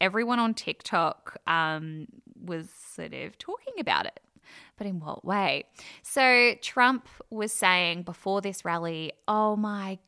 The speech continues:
God, we've had the most amazing sellout. This is record breaking.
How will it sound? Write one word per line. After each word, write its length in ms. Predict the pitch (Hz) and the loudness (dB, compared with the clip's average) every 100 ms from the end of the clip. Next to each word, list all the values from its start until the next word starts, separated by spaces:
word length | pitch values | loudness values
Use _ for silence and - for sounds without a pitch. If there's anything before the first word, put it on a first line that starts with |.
| - | 0
God, 460 | 247 247 240 226 - - - - | 4 6 6 2 -4 -20 -10 -2
we've 220 | 269 - | -2 -2
had 300 | 254 254 220 | 0 0 0
the 120 | 240 | -2
most 380 | 233 226 214 240 | 0 -2 -2 -2
amazing 1120 | 226 247 262 277 285 285 285 285 254 247 226 | 0 2 2 4 6 8 6 4 2 2 2
sellout. 640 | 208 262 240 240 233 - 233 | 0 0 2 4 6 4 4
This 220 | 247 220 | -2 0
is 120 | 196 | -2
record 440 | 233 254 262 233 | 0 2 2 0
breaking. 840 | 254 247 240 254 254 240 240 233 | 0 0 0 0 0 2 0 0